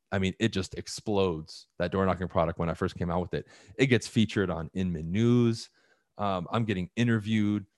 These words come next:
You know, people are getting fascinated with, you know, like, "Where'd you get that information?" And I'm telling people, and people are fascinated, but they're like, "How did you make that, um, how, how did you make that connection?"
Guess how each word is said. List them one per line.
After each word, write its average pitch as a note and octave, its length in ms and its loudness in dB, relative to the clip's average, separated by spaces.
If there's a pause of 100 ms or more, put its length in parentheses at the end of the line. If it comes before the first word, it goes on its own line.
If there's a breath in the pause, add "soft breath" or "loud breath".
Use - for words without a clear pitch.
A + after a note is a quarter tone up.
(120)
You F#2 80 -8
know, F#2+ 80 -4
people A2 240 -4
are G#2 40 0
getting F#2+ 200 -2
fascinated G2 760 2
with, F2 180 0 (360)
you G2 80 -2
know, E2+ 160 -2
like, F2 180 -8
"Where'd A#2+ 180 0
you A#2+ 80 0
get A#2+ 120 -2
that G#2 120 0
information?" A2 760 0
And G2 120 -2
I'm F#2+ 120 -2
telling D3+ 260 2
people, F#2+ 360 0
and F#2+ 280 0 (800)
people D3 260 6
are G#2+ 60 8
fascinated, G2+ 640 0
but F#2 160 -2
they're G#2 120 2
like, F#2+ 200 0 (360)
"How F3 100 2
did D#3 160 6
you C3+ 60 4
make D3 180 4
that, A#2+ 360 6
um, D#2 640 0 (1080)
how, A2 340 0
how D#3+ 100 6
did D3+ 120 4
you D3 60 4
make D3+ 160 2
that C3 140 -4
connection?" G#2+ 500 0